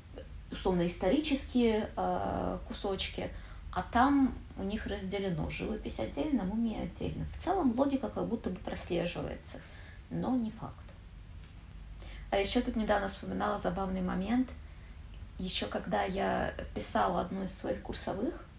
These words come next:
ну, вот этих работ, которые мне были нужны для прохождения этого года, а, и там нам давали примеры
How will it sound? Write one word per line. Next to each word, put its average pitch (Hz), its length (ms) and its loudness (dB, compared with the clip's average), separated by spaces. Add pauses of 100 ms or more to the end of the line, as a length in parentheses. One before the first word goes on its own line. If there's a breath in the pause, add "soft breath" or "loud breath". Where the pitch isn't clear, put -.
ну, 403 100 2
вот - 120 2
этих - 240 -4
работ, - 400 0 (160)
которые - 320 -2
мне 175 140 0
были 180 220 -4
нужны 180 340 -2
для 165 320 0 (600 loud breath)
прохождения 185 800 0 (340)
этого 180 320 -4
года, 190 400 -2 (460 loud breath)
а, 185 400 -2 (300)
и - 80 -2
там 196 340 2
нам 190 220 2
давали 202 340 6
примеры 190 640 4